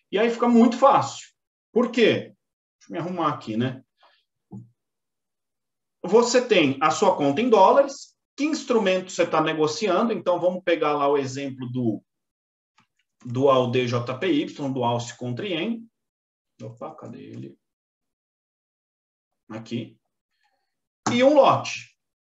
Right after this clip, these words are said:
tá bom? E vou calcular. Então, aqui ele vai me dar efetivamente o que eu vou pagar, tá? Em dólares, nessa, ne-, nesse momento.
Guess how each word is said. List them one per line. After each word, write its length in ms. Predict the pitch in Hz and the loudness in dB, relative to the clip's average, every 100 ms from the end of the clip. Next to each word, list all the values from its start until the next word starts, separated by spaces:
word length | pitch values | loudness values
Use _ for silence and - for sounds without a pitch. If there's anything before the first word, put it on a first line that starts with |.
| _ _ - | _ _ -4
tá 80 | 156 | 0
bom? 300 | 190 240 262 | 0 0 -4
E 80 | 262 | 2
vou 240 | 254 269 | 4 4
calcular. 680 | 247 269 - 349 269 123 - _ _ _ _ _ _ | 4 4 2 0 0 0 -6 _ _ _ _ _ _
Então, 260 | 185 190 277 | -6 0 2
aqui 220 | 277 277 | 2 0
ele 120 | 277 | -2
vai 180 | 233 226 | 0 0
me 120 | 180 135 | -2 -4
dar 320 | 151 208 208 | -2 0 0
efetivamente 760 | 220 220 220 180 160 180 190 | -2 -4 -4 -6 -4 -6 -10
o 40 | - | -16
que 120 | - 214 | -4 2
eu 180 | 285 240 | 2 4
vou 240 | 269 269 | 4 4
pagar, 640 | 202 160 131 131 202 233 - _ _ _ _ _ - | 2 2 2 2 2 -2 -14 _ _ _ _ _ -2
tá? 360 | 170 226 - _ _ _ _ _ _ _ | 0 0 -6 _ _ _ _ _ _ _
Em 160 | 208 240 | -2 4
dólares, 800 | 180 160 170 220 233 - - _ _ _ _ _ 120 | 6 6 6 4 0 -10 -16 _ _ _ _ _ -6
nessa, 380 | 131 - 147 | -4 -2 -2
ne-, 160 | 147 135 | -2 -2
nesse 360 | 139 143 139 143 | -2 -2 -2 0
momento. 540 | 131 120 151 190 | 2 2 2 -4